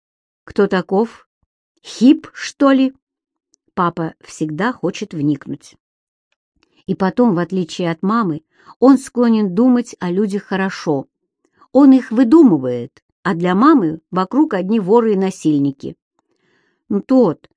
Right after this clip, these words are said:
который толстый и на барабанах играет, да?» спросил папа. «Ходит в широких полосатых штанах.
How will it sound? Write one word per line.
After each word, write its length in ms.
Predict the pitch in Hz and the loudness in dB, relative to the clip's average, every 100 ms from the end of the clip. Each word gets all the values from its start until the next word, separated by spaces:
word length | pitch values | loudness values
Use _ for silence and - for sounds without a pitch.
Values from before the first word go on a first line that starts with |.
| _ _ _ _ | _ _ _ _
который 360 | - 208 285 320 | -10 -2 2 2
толстый 720 | 320 320 185 - - 120 - _ _ _ | 4 2 2 -2 -12 -12 -12 _ _ _
и 80 | 170 | 0
на 100 | 208 | 0
барабанах 600 | 240 285 240 254 175 156 | 2 2 2 0 -2 -4
играет, 460 | 196 208 180 135 139 | -6 -2 -2 -4 -4
да?» 220 | 226 339 - _ _ _ | -2 -4 -8 _ _ _
спросил 480 | - - 190 - 175 | -14 -6 -6 -4 -8
папа. 360 | 160 160 - 147 _ _ _ _ | -4 -6 -8 -18 _ _ _ _
«Ходит 360 | - 285 254 - | 0 2 2 -2
в 60 | |
широких 500 | - 208 269 269 233 | -4 0 0 0 -6
полосатых 600 | 214 190 180 226 220 208 | -4 -4 -4 -6 -4 -8
штанах. 540 | - 214 196 156 156 | -6 -4 -2 -2 -6